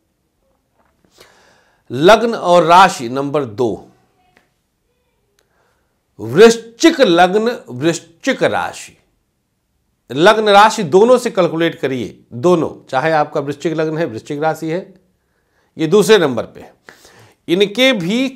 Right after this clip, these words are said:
ख्वाब इतने होते हैं कि कुछ न कुछ रह ही जाता है मरने के समय तक, सब नहीं पूरा कर पाते। रह गया तो रह गया, अब क्या कर सकते हैं,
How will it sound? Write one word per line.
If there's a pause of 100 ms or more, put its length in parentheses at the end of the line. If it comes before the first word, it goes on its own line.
ख्वाब
इतने
होते
हैं
कि
कुछ
न
कुछ
रह
ही
जाता
है (200)
मरने
के
समय
तक, (1300)
सब
नहीं
पूरा
कर
पाते। (2750)
रह
गया
तो
रह
गया,
अब
क्या
कर
सकते
हैं,